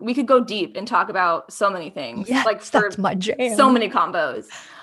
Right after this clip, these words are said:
Speaker 1: Um, okay, but before we go, can you tell
Speaker 2: Yes.
Speaker 1: everyone where they can find you, follow you,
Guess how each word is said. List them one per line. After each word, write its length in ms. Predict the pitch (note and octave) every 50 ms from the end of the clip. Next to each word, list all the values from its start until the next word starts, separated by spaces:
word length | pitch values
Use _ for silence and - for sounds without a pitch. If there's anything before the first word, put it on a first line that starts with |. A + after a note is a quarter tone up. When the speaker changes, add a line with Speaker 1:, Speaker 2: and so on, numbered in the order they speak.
| - -
Speaker 1:
Um, 300 | - A#3 A#3 A#3 A3 A3+
okay, 220 | - C#4+ - C#4+ F#3+
but 160 | G3 B3 A3
before 240 | B3 B3+ - C4 C4+
we 80 | D4+ D#4+
go, 280 | B3 A#3 F#3 E3+ E3 E3
can 160 | - - B3+
you 80 | B3 B3+
tell 220 | B3 - C4+ B3
Speaker 2:
Yes. 80 | B3 B3
Speaker 1:
everyone 480 | B3 B3+ B3+ B3+ A#3+ A3+ A3+ A3+ A3+ G3+
where 180 | G#3+ G#3+ A3
they 140 | A3 A3 A3
can 160 | A3 A#3+ G3
find 340 | - A#3 A#3 A#3+ A#3+ B3 A3+
you, 380 | A3+ A#3+ A#3 A3+ A3+ A3 A3 A3+
follow 360 | A3+ - A3 G#3 G#3+ A3 G#3+
you, 760 | G#3+ G#3+ G#3+ G#3 G#3 G#3 G#3 G3+ G3+ G3+ G3+ G3+ G3+ G#3 G#3+